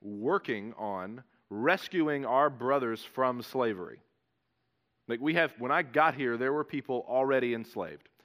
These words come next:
enslaved to, uh, other peoples, enslaved amongst us, and we've been actively trying to buy them out of slavery.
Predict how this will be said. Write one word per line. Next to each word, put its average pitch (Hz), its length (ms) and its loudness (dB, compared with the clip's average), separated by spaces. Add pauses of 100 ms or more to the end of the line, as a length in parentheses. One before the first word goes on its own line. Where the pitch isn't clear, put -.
(220)
enslaved 127 640 0
to, 104 400 -4 (380)
uh, 98 380 0 (560)
other 131 220 4
peoples, 190 560 -4
enslaved 120 540 0
amongst 107 460 -4
us, 190 300 -4 (200)
and 135 140 -2
we've 185 120 0
been 190 140 0
actively 151 500 -2
trying 139 360 2
to 120 140 -6
buy 117 340 6
them 139 160 0
out 120 160 4
of 113 100 0
slavery. 107 520 -4